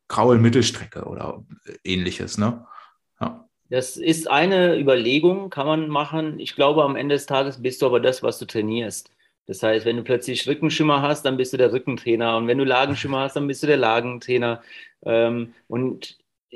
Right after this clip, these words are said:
Speaker 2: manchmal so in eine Schublade, sag ich mal, reinzukommen, heißt ja nicht, dass man die anderen Schubladen nicht trainieren kann. Ähm, man lernt ja auch viel von den Athleten. Und das ist ja auch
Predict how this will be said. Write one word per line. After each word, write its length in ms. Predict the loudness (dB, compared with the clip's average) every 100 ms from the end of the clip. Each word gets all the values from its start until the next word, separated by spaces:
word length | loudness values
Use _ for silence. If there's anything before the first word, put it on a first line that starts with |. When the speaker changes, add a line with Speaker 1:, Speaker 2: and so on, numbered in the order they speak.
| -16 -14 -14 -10
Speaker 2:
manchmal 840 | -6 -6 -2 2 4 6 4 4
so 220 | 4 6
in 100 | 4
eine 360 | 2 -2 -2 -4
Schublade, 840 | -6 -6 0 2 4 4 4 2 -4 _ _ _ _
sag 300 | _ -4 -4
ich 140 | -2 -2
mal, 180 | -2 0
reinzukommen, 720 | 0 -2 -4 2 2 2 -6 -12 -20 -14 -2
heißt 220 | -2 0
ja 80 | -2
nicht, 180 | -2 -4
dass 120 | -4
man 140 | -2
die 80 | 0
anderen 260 | 0 -2 -2
Schubladen 460 | -4 0 0 0
nicht 180 | -2 -6
trainieren 380 | -6 -2 0 0
kann. 400 | -2 -2 -4 -8 _ _ _ -4
Ähm, 500 | 0 2 2 0 -4
man 200 | -2 0
lernt 480 | 2 4 4 2 0
ja 160 | 0 2
auch 320 | 0 0 -6
viel 460 | -20 -10 -4 -4
von 720 | -4 -14 -18 -2 2 2 2 2
den 160 | 2
Athleten. 580 | 0 -2 -2 -2 -2 -6
Und 200 | -6 -6
das 180 | -6 -8
ist 100 | -2
ja 140 | 0
auch 220 | 0 -2